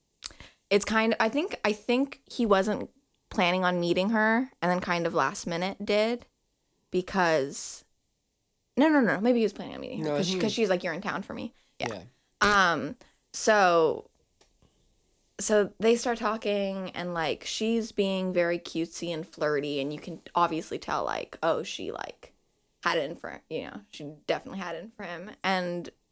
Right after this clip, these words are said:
Speaker 1: she slowly starts talking about her experience and reveals that, um, at the fucking time, <laughs> she was twelve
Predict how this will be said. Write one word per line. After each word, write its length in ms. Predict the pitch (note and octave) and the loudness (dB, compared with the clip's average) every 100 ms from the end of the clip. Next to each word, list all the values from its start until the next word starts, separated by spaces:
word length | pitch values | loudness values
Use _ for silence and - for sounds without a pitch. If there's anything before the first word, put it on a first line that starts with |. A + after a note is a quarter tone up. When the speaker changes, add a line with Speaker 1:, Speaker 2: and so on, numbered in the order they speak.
| - | -14
Speaker 1:
she 180 | - G3 | -6 -4
slowly 480 | - - G3+ G#3 G#3 | 0 6 8 8 6
starts 360 | - E3+ - | 4 0 0
talking 440 | - E3 F#3+ D#3 C#3 | 2 2 2 -4 -4
about 280 | C3+ - | -2 -2
her 80 | G3 | -2
experience 840 | B2 - - F4 F#4 A3+ G#3 B3+ - | -6 -6 -8 -4 0 2 2 0 -4
and 180 | F3 F3+ | -4 -2
reveals 520 | F3 E3 E3+ E3 F3 | -2 0 2 2 0
that, 480 | - D3+ D#3 - - - _ _ _ _ _ _ - | 0 0 0 -2 -8 -20 _ _ _ _ _ _ 0
um, 560 | F3 D3+ B2+ C#3+ - - _ - | 2 4 0 -4 -10 -14 _ -16
at 100 | - | -16
the 80 | - - _ _ - | -16 -20 _ _ -16
fucking 380 | A#3 - B3+ B3 | -10 -4 -4 -4
time, 560 | - F#4 D4 C#4 A#3 | -6 -4 -2 2 2
<laughs> 120 | - | 2
she 240 | - - A3+ | 2 2 6
was 220 | A3 G#3+ | 4 4
twelve 800 | - - A3+ A#3 D#3+ D3 D#3+ | -4 2 6 8 6 6 2